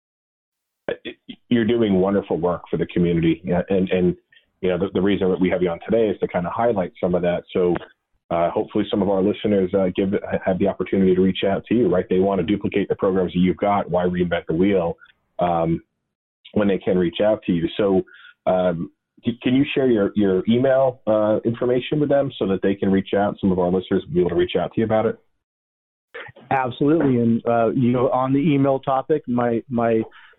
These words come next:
Speaker 2: email in our department is our name with the dot in the middle.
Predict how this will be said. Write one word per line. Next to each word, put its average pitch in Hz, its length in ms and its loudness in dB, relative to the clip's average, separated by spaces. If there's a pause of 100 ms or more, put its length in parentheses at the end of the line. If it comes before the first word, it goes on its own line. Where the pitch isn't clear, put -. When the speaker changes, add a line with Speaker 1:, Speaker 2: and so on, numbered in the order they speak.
(380)
Speaker 2:
email 139 400 2
in 127 100 -2
our 127 120 0
department 127 440 -2
is 113 100 -2
our 113 140 0
name 120 560 -2
with 113 180 -4
the 113 80 0
dot 113 240 0
in 131 80 -6
the 127 60 0
middle. 156 340 0